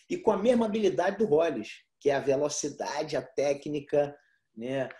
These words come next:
A velocidade de raciocínio, que não adianta você ser só veloz, a tua velocidade de raciocínio na luta tem que ser uma coisa muito rápida também, porque você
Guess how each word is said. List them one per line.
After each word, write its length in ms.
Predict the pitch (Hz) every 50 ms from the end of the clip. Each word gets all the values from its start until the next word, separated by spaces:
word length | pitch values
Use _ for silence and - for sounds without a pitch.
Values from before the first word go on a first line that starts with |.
| - _
A 80 | - 117
velocidade 460 | 110 117 120 131 - - 147 147 135
de 60 | 117
raciocínio, 680 | - 151 151 - - 123 - - - 165 170 151 135
que 80 | 131 165
não 80 | 190 208
adianta 200 | 202 220 214 -
você 80 | - 202
ser 160 | - 180 160
só 200 | - - 160 151
veloz, 360 | 139 131 117 120 120 120 113
a 60 | 123 117
tua 180 | - - 160
velocidade 440 | 151 151 156 151 - - 151 151 139
de 40 | 139
raciocínio 540 | 147 143 - - - - - - 147 147 143
na 80 | 139 123
luta 260 | 117 127 180 196 - -
tem 100 | 160 143
que 60 | -
ser 100 | - 170
uma 80 | 165 -
coisa 220 | - 175 180 180
muito 500 | 160 147 151 170 202 208 - - 190 - _ _ _ - -
rápida 420 | - - 143 147 - - 143 139
também, 300 | - 147 135 135 135 135 - - - - _
porque 240 | - - - 165 156
você 400 | 147 156 151 - - 180 -